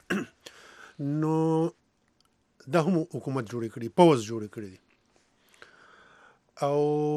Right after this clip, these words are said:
د دوی سره باقاعده وسله شته. د عامو خلکو سره د پاکستان پوځ هم وایي، ټول خلک وایي چې نورو خلکو نه وسله ټوله کړې ده په دې اپریشنو کې.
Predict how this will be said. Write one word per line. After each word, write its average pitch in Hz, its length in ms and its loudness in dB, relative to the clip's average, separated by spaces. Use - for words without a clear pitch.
د - 100 -2
دوی 151 80 -2
سره 117 220 -6
باقاعده 110 560 -10
وسله 110 320 -12
شته. 101 260 -16
د - 20 -6
عامو 214 200 4
خلکو 190 320 -4
سره 165 220 -2
د 139 160 -12
پاکستان 131 380 -6
پوځ 139 220 -4
هم 156 200 -4
وایي، 156 300 -4
ټول 117 140 -12
خلک 139 300 -10
وایي 139 180 -6
چې - 100 -20
نورو 120 340 -12
خلکو 127 280 -14
نه 117 80 -10
وسله 113 340 -14
ټوله 127 180 -8
کړې 196 180 -6
ده 170 120 -6
په 151 100 -16
دې 143 60 -8
اپریشنو 135 460 -10
کې. 123 160 -18